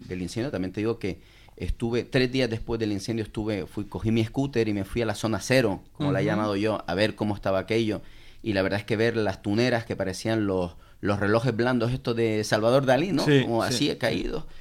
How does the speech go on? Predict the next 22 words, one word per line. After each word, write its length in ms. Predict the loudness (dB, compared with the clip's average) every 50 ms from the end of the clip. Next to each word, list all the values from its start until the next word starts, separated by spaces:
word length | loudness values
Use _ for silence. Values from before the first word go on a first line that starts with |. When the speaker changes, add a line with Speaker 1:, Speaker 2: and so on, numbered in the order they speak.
| -16 -18 -20 -20 -20 -20 -20 -20 -10 -2
Speaker 1:
Pues, 480 | 2 4 6 6 6 6 4 0 -2 -2 0
eh, 720 | 2 4 4 4 4 4 2 2 0 0 -2 -4 -6 -10 -14 -20 -20 -20 -20 -20 -4 0
he 80 | 2 4
leído 240 | 4 4 2 2
un 100 | 0 -2
poco 180 | -2 -4 -4 -4
acerca 280 | -4 -4 -4 -4 -2 -4
de 40 |
esto 260 | -4 -4 -6 -8 -10 -10 -8 -4
y, 340 | -4 -2 -2 -2 -4 -8 -12 -20 _ _ 0
e 60 | 4
incendios 500 | 4 4 4 4 2 0 0 0 -2 -2
equiparables 640 | -4 -4 -4 -2 0 0 0 0 0 -2 -6 -10 -14 -16 -20 -20 -20 -20 -20 -20 -20
solo 280 | -6 -4 -2 0 0 0
los 80 | 0
ha 40 | 0
habido 220 | 0 -2 -2 -2 -2
en 80 | -4
California 580 | -4 -4 -2 -2 -2 -2 -2 -4 -4 -4 -4 -4 -4
y 80 | -2
en 80 | -2 -2
Australia. 560 | -4 -4 -6 -6 -6 -6 -6 -6 -8 -8